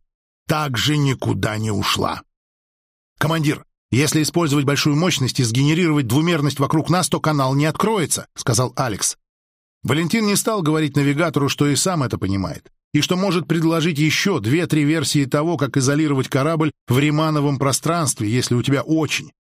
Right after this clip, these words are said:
очень много энергии. Господи, да обычной гравитационной аномалии, вынесенной в четвертое измерение, хватит. «Он нас держит», — сказал Валентин то, что все и без того поняли.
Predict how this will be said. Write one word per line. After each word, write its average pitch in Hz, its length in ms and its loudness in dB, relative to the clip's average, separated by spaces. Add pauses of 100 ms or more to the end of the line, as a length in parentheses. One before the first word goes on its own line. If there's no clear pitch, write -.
очень 175 440 0
много 131 460 0
энергии. 127 480 -2 (520)
Господи, 107 500 0
да 127 200 0
обычной 165 440 0
гравитационной 151 840 2
аномалии, 151 560 2
вынесенной 135 600 2
в - 120 -4
четвертое 139 600 0
измерение, 139 560 2
хватит. 127 520 -2 (720)
«Он 113 280 2
нас 104 240 2
держит», — 101 640 -2 (160)
сказал 107 420 0
Валентин 110 560 2
то, 139 200 0
что 117 200 -2
все 127 280 0
и 120 40 2
без 113 200 0
того 113 300 -2
поняли. 98 500 -2